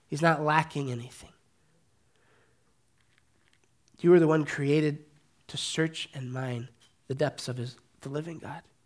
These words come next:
You're the cr-, the only created creature that is made to search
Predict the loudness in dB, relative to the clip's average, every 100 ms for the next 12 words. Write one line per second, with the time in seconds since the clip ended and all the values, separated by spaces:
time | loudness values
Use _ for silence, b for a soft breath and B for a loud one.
0 | _ _ _ _ 0 0 -2 -12 -4 4
1 | 6 6 4 2 4 6 8 6 2 -2
2 | 0 0 -4 -6 -8 b b b 2 2
3 | 4 4 4 2 -10 -6 -4 -4 -6